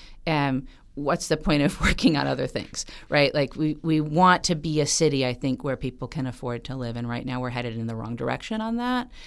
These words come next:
I think affordable housing is probably our biggest challenge, and that's very closely tried to, tied to transit. If you look from, like, a household budget point of view, right, the cost of housing, the cost, cost of transportation are very closely tied. And so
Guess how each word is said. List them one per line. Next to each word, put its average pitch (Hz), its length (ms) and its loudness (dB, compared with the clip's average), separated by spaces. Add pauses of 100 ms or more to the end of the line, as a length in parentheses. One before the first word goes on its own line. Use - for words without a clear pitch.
(100)
I - 40 -8
think 196 180 0
affordable 165 340 4
housing 135 300 2
is 127 100 -4
probably 135 260 -2
our 123 80 0
biggest 139 360 -2
challenge, 180 400 2
and 160 120 2
that's 156 200 0
very 185 300 8
closely 165 420 0
tried 123 320 -8
to, 127 120 -10 (220)
tied 139 240 -2
to - 80 -4
transit. 131 400 -8 (180)
If - 60 -12
you 170 80 6
look 170 160 6
from, 151 260 0
like, 143 140 -6
a 135 60 -2
household 139 340 0
budget 156 320 4
point 202 200 4
of 190 80 0
view, 208 280 4
right, 175 320 4 (160)
the - 60 -14
cost 143 280 4
of 147 60 -4
housing, 127 300 -2
the 123 80 -2
cost, 127 420 -2
cost - 240 -2
of 131 80 -6
transportation 117 680 -4
are 113 120 -4
very 113 220 -2
closely 107 380 -8
tied. 104 360 -12
And 104 140 -10
so 110 240 -6